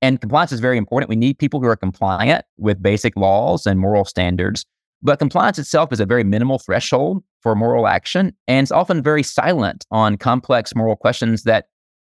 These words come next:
can't be captured in a generalizable law or code. And so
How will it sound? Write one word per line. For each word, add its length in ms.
can't 160
be 80
captured 520
in 180
a 60
generalizable 920
law 240
or 140
code. 480
And 160
so 240